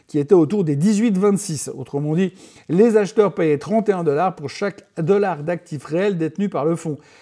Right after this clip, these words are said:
C'est encore une fois Andrew Left, le fondateur de Citron Research, qui a précipité la chute jeudi en annonçant publiquement une position vendeuse sur V C X, qualifiant l'écart entre le cours et la nav de déconnexion totale et pure et simple.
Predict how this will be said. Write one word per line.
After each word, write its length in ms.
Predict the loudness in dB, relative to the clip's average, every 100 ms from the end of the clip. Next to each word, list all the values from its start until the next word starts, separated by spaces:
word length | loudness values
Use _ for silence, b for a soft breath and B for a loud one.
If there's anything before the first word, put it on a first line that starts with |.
| b
C'est 140 | -10
encore 280 | -8 -4 -2
une 80 | -2
fois 260 | 0 -2 0
Andrew 340 | -2 0 2
Left, 300 | 4 2 0
le 80 | -6
fondateur 440 | -4 -6 -4 -4
de 120 | -4 -6
Citron 360 | -8 -8 -4
Research, 520 | -4 2 2 2 -4 B B _
qui 120 | -2
a 80 | -2
précipité 680 | 2 2 2 -4 -6 -2 -2
la 120 | -2
chute 280 | -2 -4 -2
jeudi 320 | -2 -2 -2
en 140 | -2
annonçant 380 | -4 -6 -6 -8
publiquement 680 | -2 0 2 0 0 -2 -2 B B B
une 360 | 0 2 2 -2
position 520 | 0 2 2 -2 -2
vendeuse 380 | -2 0 0 0
sur 220 | -2 -2
V 120 | -2
C 220 | -2 -4
X, 140 | -4 -4
qualifiant 460 | -6 -6 -6 -6
l'écart 400 | -4 -4 -2 -4
entre 300 | -4 -6 -4
le 140 | -2 0
cours 340 | 6 6 6 2
et 100 | -2
la 140 | -2
nav 320 | -2 -2 -4 -6 B -4
de 100 | -2
déconnexion 800 | 0 -2 0 -2 -2 -6 -10 -8 -2
totale 560 | -2 0 0 0 -2 -6
et 60 | -8
pure 320 | -4 0 2
et 80 | 0
simple. 480 | -2 -6 -4 -6